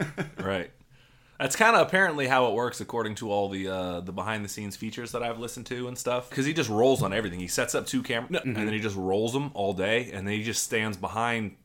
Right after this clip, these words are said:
Speaker 1: off camera, behind it and just, like, yells, "Hey, say it, say this, say that."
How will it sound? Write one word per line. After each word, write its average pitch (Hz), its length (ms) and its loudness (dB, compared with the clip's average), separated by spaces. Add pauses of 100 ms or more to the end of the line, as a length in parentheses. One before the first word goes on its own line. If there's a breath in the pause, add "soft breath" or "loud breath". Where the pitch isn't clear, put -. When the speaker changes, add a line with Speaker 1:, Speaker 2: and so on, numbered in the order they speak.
(160)
Speaker 1:
off 107 260 2
camera, 127 340 2
behind 104 400 2
it 98 140 0
and 95 140 -6
just, 95 180 -6
like, 95 180 -2
yells, 107 200 -2
"Hey, 160 160 4
say 170 220 4
it, - 220 0
say 160 220 2
this, 135 260 2
say 139 140 2
that." 127 320 2